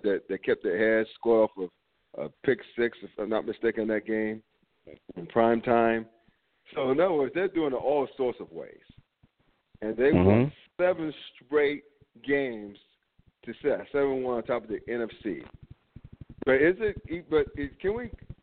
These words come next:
Speaker 1: agree that the Saints are, like, the best team in, in, in the N F L? Can we agree on that? Because I think they are. I think they're better than Kansas City.
Speaker 2: I, I have them ranked, uh, as the number one team in, in, in the league right now. And matter of fact, I have Kansas City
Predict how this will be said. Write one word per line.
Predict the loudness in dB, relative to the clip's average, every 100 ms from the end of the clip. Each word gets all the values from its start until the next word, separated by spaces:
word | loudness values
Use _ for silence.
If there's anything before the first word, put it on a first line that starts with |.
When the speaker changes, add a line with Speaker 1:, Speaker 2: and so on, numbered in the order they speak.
| _ _ _ _
Speaker 1:
agree | -4 -4 -2 -2 -2 -2
that | 0 -2 -4
the | -10 -4
Saints | -2 -2 -2
are, | -2
like, | -2 -4
the |
best | -4 0 0 -2
team | -4 -4
in, | -6 -8
in, | -8 -8
in | -4
the | -4
N | -4
F | -4 0
L? | 0 0 -6 -12 -14 -14 -2
Can | 2 2
we | 2 2
agree | 0 0
on | 0 -2
that? | -2 -4
Because | -6 -2 0
I | 0
think | -2 -8
they | -8
are. | -12 -12 -8 -4
I | -4
think | -4
they're | -4
better | -4
than | -4
Kansas | -8 -12 -12
City. | -14 -14 -12 -10 -10 -10 -12 -16 -20 _ _ -18 -16 -18 -20 -6 2
Speaker 2:
I, | 4 2 0
I | 0 2
have | 2
them | 2 2
ranked, | 4 2 -2 _ _ 2
uh, | 4 4
as | 2 0
the | 0
number | 0 0
one | -2 0
team | 0 0
in, | 0 -2
in, | -2 -2 0 0
in |
the | 0
league | 0 0 0
right | 0
now. | 2 2 0 -2 _ _ _
And | 0 4
matter | 2
of | 2
fact, | 0 2
I | 0
have | 2
Kansas | 0 0 0
City | -2 -2